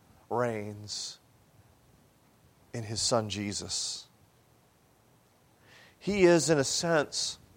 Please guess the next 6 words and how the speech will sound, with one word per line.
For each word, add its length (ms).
the 120
first 460
apostle 800
to 120
the 120
Gentiles, 1080